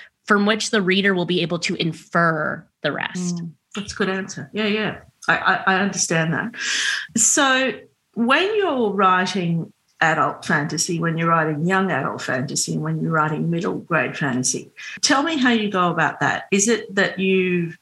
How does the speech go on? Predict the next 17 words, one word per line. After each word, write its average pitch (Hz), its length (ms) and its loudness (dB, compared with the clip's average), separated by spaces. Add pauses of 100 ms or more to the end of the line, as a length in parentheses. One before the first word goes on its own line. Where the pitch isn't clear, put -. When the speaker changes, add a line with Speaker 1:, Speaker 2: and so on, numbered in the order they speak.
Speaker 2:
you've 175 180 -2
got 196 220 0
the 240 80 -2
story, 160 640 0 (160)
right? 156 380 2 (1040)
And 214 420 2
are 220 140 6
you 277 300 2
pitching - 500 2
it 247 160 2
to 202 140 4
a 185 40 2
different 190 520 -2
audience, - 840 0 (460)
or 226 720 2 (160)
are 202 120 6
you 226 920 4